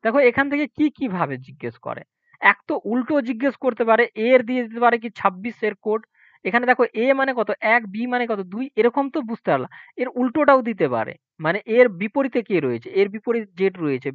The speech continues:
বি এর বিপরীতে কে রয়েছে, এ এম এর বিপরীতে কে রয়েছে, এভাবেও দিতে পারে। তো আমি যেখানে বুঝালাম সেখানে এইগুলোকে মনে রাখার প্রসেসও বলেছিলাম, কিভাবে মনে রাখবা, এইচ কততে, এ, এইচ কততে, আই কততে, জে কততে, এল কততে,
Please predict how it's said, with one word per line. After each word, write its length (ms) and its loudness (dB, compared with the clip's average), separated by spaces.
বি 160 -12
এর 140 2
বিপরীতে 400 -10
কে 120 0
রয়েছে, 200 -4
এ 20 -8
এম 140 -4
এর 140 2
বিপরীতে 440 -4
কে 140 -2
রয়েছে, 180 -6
এভাবেও 420 -2
দিতে 160 -8
পারে। 160 -8
তো 60 0
আমি 120 0
যেখানে 260 2
বুঝালাম 440 0
সেখানে 320 -2
এইগুলোকে 380 -4
মনে 260 -2
রাখার 220 0
প্রসেসও 400 -6
বলেছিলাম, 420 -6
কিভাবে 380 -2
মনে 160 -6
রাখবা, 180 -2
এইচ 140 0
কততে, 280 -8
এ, 100 -2
এইচ 120 0
কততে, 240 -4
আই 120 4
কততে, 340 -4
জে 120 -2
কততে, 260 -2
এল 100 0
কততে, 280 -8